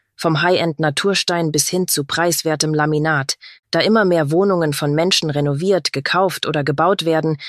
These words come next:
die keinerlei Intention haben, dort selbst einmal zu leben, könnte man sagen, grau ist die Farbe der Maklerinnen und der Immobilienunternehmer.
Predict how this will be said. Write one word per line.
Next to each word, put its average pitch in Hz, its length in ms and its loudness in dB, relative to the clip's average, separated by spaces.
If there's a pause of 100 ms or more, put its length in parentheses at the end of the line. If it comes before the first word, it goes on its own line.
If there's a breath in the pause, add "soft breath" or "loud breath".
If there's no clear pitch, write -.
(260 loud breath)
die 160 100 -2
keinerlei 190 500 2
Intention 156 680 0
haben, 151 280 2
dort 147 240 0
selbst 185 340 2
einmal 165 360 2
zu 160 140 -2
leben, 165 380 2 (340 loud breath)
könnte 208 280 2
man 175 180 2
sagen, 175 440 2 (420 soft breath)
grau 190 380 4
ist - 200 -2
die 156 80 -2
Farbe 170 460 2
der 147 140 2
Maklerinnen 165 880 0
und 165 220 -2
der 160 120 2
Immobilienunternehmer. 143 1300 0